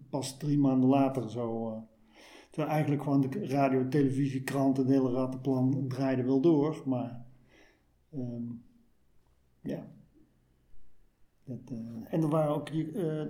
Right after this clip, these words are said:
er waren ook geen bijeenkomsten of feestjes. Of, eh,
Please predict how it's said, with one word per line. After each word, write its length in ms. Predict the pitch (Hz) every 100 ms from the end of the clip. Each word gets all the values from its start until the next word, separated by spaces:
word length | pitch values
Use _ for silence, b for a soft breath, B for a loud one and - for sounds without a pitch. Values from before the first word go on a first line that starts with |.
| - - 180
er 80 | 165
waren 240 | 170 160
ook 160 | 160 135
geen 440 | 151 143 139 127 120
bijeenkomsten 720 | 139 156 156 170 156 151 147
of 140 | 135
feestjes. 640 | - 160 156 165 160 151
Of, 360 | - 127 -
eh, 60 | -